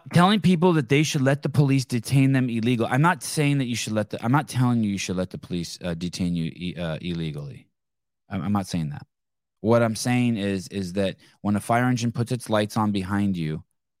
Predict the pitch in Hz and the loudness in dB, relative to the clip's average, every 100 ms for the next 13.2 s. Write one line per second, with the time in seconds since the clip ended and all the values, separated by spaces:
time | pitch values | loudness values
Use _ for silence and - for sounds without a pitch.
0 | _ _ _ _ _ _ _ 101 104 117 | _ _ _ _ _ _ _ -2 2 0
1 | 95 - 110 - 120 117 117 123 120 113 | 0 -2 -2 0 0 0 0 2 2 4
2 | 110 107 95 _ _ _ 117 131 143 135 | 4 2 -2 _ _ _ 2 4 4 2
3 | 131 127 123 123 123 - 127 117 113 107 | 0 -2 0 2 0 0 -2 -2 -2 -2
4 | 107 110 107 110 107 104 92 _ _ _ | 0 0 -2 -2 -2 -2 -6 _ _ _
5 | 101 101 110 110 107 110 107 107 104 104 | -6 -2 2 2 0 -4 -2 0 2 2
6 | 101 98 95 92 87 92 90 82 - 87 | 0 0 0 -2 -2 -2 -2 -2 -4 -4
7 | 78 78 78 73 71 67 69 _ _ 107 | -4 -6 -8 -8 -10 -12 -16 _ _ -4
8 | 98 110 107 107 113 110 104 104 95 82 | -2 -2 -2 0 0 0 -2 -2 -2 -4
9 | 71 64 - _ 101 107 120 110 80 98 | -8 -12 -16 _ -6 -4 -4 -6 -8 -6
10 | 104 113 - 120 113 110 92 78 65 - | -4 -2 0 0 0 0 -2 -6 -6 -6
11 | 98 - 120 113 117 113 127 131 - 113 | -4 0 2 2 0 -2 0 -2 -2 -2
12 | 113 104 104 - 92 92 90 82 80 78 | -2 -2 -4 -4 -4 -4 -4 -6 -6 -6
13 | 73 58 | -6 -10